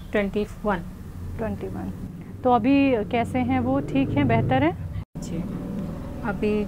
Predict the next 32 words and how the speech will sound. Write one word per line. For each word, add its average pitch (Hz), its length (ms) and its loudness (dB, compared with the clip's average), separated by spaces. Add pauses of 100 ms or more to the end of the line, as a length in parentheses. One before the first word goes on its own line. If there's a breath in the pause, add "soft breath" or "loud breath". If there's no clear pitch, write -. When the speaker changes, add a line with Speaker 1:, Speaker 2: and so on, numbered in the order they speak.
Speaker 1:
ना, 196 380 -4 (140)
मतलब 226 300 4
last 226 340 6
day 214 220 8
उनको 226 540 4
surgery 220 400 8
होने 220 240 8
वाली 175 220 4
थी 185 120 -4
वैसे 175 240 -4
तो, 247 120 -4
Speaker 2:
हम्म। 247 280 -6
Speaker 1:
लेकिन 220 380 2 (200)
वो 208 100 2
नहीं 202 220 4
हुई 165 200 -4 (520)
क्योंकि 202 240 2
वो 208 100 6
दवा 190 280 2
से 208 140 -2
ही 202 160 2
उनको 196 260 -2
आराम 180 280 0
मिल 170 180 -2
गया 170 180 -4
था, 254 180 -8 (160)
वो 233 80 -4
Speaker 2:
हम्म। 202 120 -6
Speaker 1:
ठीक 202 160 0
हो 165 100 -2
गए 156 140 -6
थे। 175 120 -12